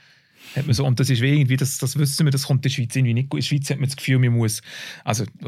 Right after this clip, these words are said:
äh, die, die über Geld reden, hat man irgendwie das Gefühl, man muss hart arbeiten für das Geld, äh,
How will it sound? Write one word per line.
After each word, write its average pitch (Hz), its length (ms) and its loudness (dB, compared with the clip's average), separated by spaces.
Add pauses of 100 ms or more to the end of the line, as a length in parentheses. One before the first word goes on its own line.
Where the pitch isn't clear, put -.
(180)
äh, - 120 -2
die, 120 120 4
die 127 140 2
über 123 160 4
Geld 123 360 0
reden, 131 200 0
hat 123 80 0
man 120 80 0
irgendwie 113 140 0
das - 80 -8
Gefühl, 110 140 -4
man 113 100 0
muss 104 300 -6
hart 123 320 -4
arbeiten 135 280 -2
für 139 80 -4
das - 100 -10
Geld, 139 380 -4
äh, 127 320 -4